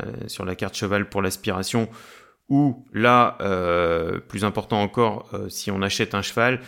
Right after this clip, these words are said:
ça, il faut bien respecter l'ordre du tour. Ça, c'est, c'est vraiment important.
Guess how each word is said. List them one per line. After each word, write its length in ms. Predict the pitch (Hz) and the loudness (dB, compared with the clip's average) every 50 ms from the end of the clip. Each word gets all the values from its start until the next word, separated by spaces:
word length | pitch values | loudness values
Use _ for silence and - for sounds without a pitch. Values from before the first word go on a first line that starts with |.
| - - | -18 -16
ça, 220 | - - - 113 110 | -6 0 2 2 2
il 60 | 107 | 2
faut 140 | - 110 95 | 0 -2 -2
bien 140 | 101 104 | 0 2
respecter 420 | 98 101 98 - 110 95 - - 101 | 0 0 -2 -4 -6 -6 -4 -4 -2
l'ordre 320 | 101 98 92 92 95 98 | -2 -2 -2 -2 -4 -6
du 120 | 92 95 92 | -6 -6 -10
tour. 140 | - - - - | -10 -14 -14 -16
Ça, 120 | - - | -18 -18
c'est, 360 | - - - 95 92 90 87 87 | -16 -14 -14 -14 -14 -14 -14 -16
c'est 180 | - - 92 | -16 -16 -16
vraiment 260 | 92 87 87 87 87 | -14 -14 -12 -12 -12
important. 400 | 87 85 - - - - 120 127 | -12 -14 -16 -14 -8 -6 -6 -6